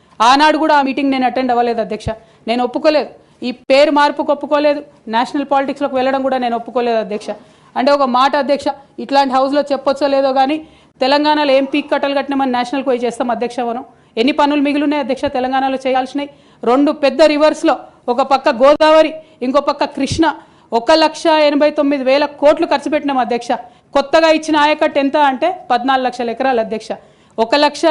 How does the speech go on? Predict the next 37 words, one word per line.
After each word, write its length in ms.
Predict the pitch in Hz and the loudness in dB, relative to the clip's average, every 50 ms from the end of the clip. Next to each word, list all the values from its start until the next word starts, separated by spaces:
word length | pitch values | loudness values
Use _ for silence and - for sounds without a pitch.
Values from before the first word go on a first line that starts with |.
| 302 302 | 4 4
ఎనభై 180 | 302 285 277 294 285 | 2 2 2 2 0
తొమ్మిది 240 | 302 285 285 269 254 - - | 0 -2 -2 -2 -4 0 4
కోట్లు 300 | 277 294 320 311 330 320 | 4 4 4 4 2 0
అంటే 140 | 311 285 302 285 262 | 0 0 0 -2 -2
ఎంత 100 | 262 - 277 254 | 0 -2 -2 -2
అధ్యక్ష? 260 | 226 262 247 - - 294 302 - - _ _ - - | -2 -4 -4 -4 -6 -6 -6 -8 -18 _ _ -4 -2
ఒక 80 | 240 247 247 240 | 0 2 2 2
లక్ష 180 | 240 240 - 302 285 302 | 0 0 0 -2 2 2
కోట్లు 220 | 302 302 302 294 285 285 | 2 2 2 -2 -2 -2
ఖర్చు 180 | 269 269 - 247 | -4 -4 -2 -2
పెడితే 240 | 269 254 262 - 294 330 330 - - - _ - - 240 | -2 -2 0 0 0 0 -2 -6 -18 -20 _ -8 -4 -2
ఇరవై 240 | 277 285 311 311 294 294 | 2 4 6 6 6 4
లక్షల 280 | 285 294 - - - 269 | 2 0 -2 -2 0 0
మంది 160 | 277 277 262 269 269 - _ - | 0 -2 -2 -4 -6 -8 _ 0
పేద 140 | 269 285 302 302 302 | 0 2 2 0 0
ప్రజలకు 300 | 294 277 269 294 294 294 277 | 0 -2 0 -2 -2 -2 -2
ఇంటికి 240 | 262 277 262 294 302 277 | -4 -2 -2 0 0 0
ఐదు 120 | 269 269 269 | 0 2 0
లక్షలు 240 | 262 262 - 277 254 262 | -2 -2 -4 -4 -2 -2
వేసుకున్నా, 380 | 262 262 - 285 254 - 269 349 381 - - - _ - - 240 | -4 -4 -6 -8 -4 -2 -2 -2 -4 -6 -16 -20 _ -6 -2 0
ఇరవై 160 | 262 277 285 294 | 2 4 4 4
లక్షల 240 | 285 277 - 294 277 262 269 | 2 0 -2 -2 -2 0 0
మందికి 220 | 285 302 311 311 311 | 0 0 0 0 0
పేద 120 | 294 285 294 285 | 0 0 2 0
ప్రజలకు 320 | 294 277 262 277 277 277 247 | 0 -2 0 -2 -2 -2 -4
ఇల్లు 160 | 247 254 269 285 | -2 0 0 0
ఇవ్వచ్చు 240 | 277 254 254 254 240 | 0 -2 -2 -2 -4
అధ్యక్ష 260 | 208 190 220 208 - - 220 214 | -4 -4 -8 -8 -8 -8 -8 -6
మనం. 140 | 214 208 196 - - _ _ _ _ - | -6 -8 -10 -14 -18 _ _ _ _ 2
కానీ 220 | 254 262 277 302 277 254 | 2 4 4 4 2 2
ఒక 120 | 254 262 311 302 311 | 2 2 2 2 2
లక్ష 180 | 294 302 - 320 294 285 285 | 0 -2 -2 -2 0 0 0
ఎనభై 160 | 285 277 277 269 277 | 0 0 0 0 0
తొమ్మిది 240 | 269 262 262 247 240 | -2 -2 -2 0 2
వేలు 140 | 269 285 285 285 | 2 2 2 0
ఖర్చు 180 | 262 262 254 - 285 | -2 -4 -2 -2 -4
పెడితే 200 | 269 277 302 | -2 -2 -2